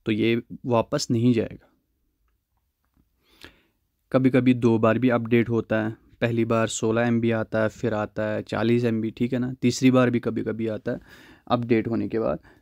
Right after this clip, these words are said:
तो अगर ये बैक चला गया तो फिर मैं ब्राउज़र से इसको क्या करूँगा, दोबारा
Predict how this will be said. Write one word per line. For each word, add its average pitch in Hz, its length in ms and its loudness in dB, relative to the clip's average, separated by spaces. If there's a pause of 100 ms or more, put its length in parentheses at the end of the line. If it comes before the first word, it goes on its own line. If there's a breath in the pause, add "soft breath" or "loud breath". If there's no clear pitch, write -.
(140 soft breath)
तो 127 100 4 (100)
अगर 147 240 2
ये 180 80 4
बैक 123 280 4
चला 147 240 4 (180)
गया 131 320 4
तो 131 240 2
फिर 123 220 -4
मैं 123 180 2
ब्राउज़र 113 380 2
से 117 200 -2
इसको 117 280 -4
क्या 117 200 0
करूँगा, 117 380 -2 (380)
दोबारा 117 540 2